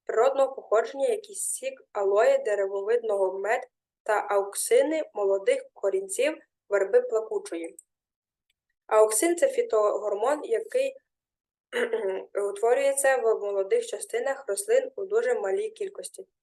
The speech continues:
Накопичення ауксину в клітинах епідермісу кореня стимулює утворення бічних чи вторинних коренів. Для нашого дослідження підготовлені живці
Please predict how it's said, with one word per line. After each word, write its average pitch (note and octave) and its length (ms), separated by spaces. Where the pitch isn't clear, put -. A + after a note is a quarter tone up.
Накопичення B3 720
ауксину A3 640
в - 80
клітинах C4+ 560
епідермісу A3 880
кореня C4 440
стимулює A3 760
утворення A#3 580
бічних - 560
чи - 160
вторинних B3+ 640
коренів. G3+ 520
Для G3+ 100
нашого C#4+ 320
дослідження A#3+ 480
підготовлені A#3 680
живці A#3 520